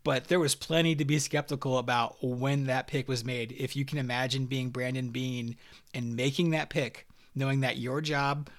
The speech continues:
probably McDermott's job, all of your scouts, their job is on the line picking that guy who's widely considered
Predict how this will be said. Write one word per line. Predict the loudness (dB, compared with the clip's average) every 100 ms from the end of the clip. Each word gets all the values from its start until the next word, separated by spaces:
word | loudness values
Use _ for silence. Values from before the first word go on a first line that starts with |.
| -20 -6
probably | -2 2 4
McDermott's | 2 0 0 2 2 0
job, | 0 0 2 0 -2 -14 -12 0
all | 6 8
of |
your | 6 4
scouts, | 2 4 4 4 2 -2 -6 -14 -6
their | 2 4 8
job | 8 6 4
is | 2 0 2
on | 6 6
the | 8
line | 6 6 6 4 0 -2
picking | -2 0 0
that | 2 0
guy | 0 0 0
who's | 0 -2
widely | -2 -2 2 2 2 -2
considered | 2 2 2 0 -4 -6 -8